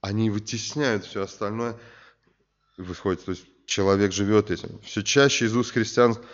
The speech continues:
слышится: «В церквях «нет мира», любовь охладевает, до меня нет никому дела» и так далее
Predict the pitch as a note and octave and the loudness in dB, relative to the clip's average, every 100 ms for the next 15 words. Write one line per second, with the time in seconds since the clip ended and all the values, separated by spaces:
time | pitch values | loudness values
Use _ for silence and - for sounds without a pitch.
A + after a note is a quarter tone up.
0 | - - - A#2+ G2 - F#2+ - G2 G#2 | -20 -6 0 0 -2 -8 -8 -8 -4 0
1 | G#2 G#2 F#2+ - C3 C3+ B2+ - - _ | 0 0 -6 2 4 4 0 -6 -20 _
2 | F#2+ F2 G2 G2 F#2 - F#2 E2+ F#2+ B2+ | -6 2 4 4 0 -2 -4 0 2 2
3 | C#3 B2+ - _ F#2 G2 F#2+ F#2 F2+ F#2 | 0 -6 -14 _ 0 2 4 4 4 2
4 | - F2 - E2+ E2 D#2+ B2+ C#3 B2 - | -2 -6 -4 -4 -4 -2 -2 -2 -6 -12
5 | _ - - D#2+ E2+ A#2+ B2+ B2 | _ -16 -8 -6 -4 -4 -4 -10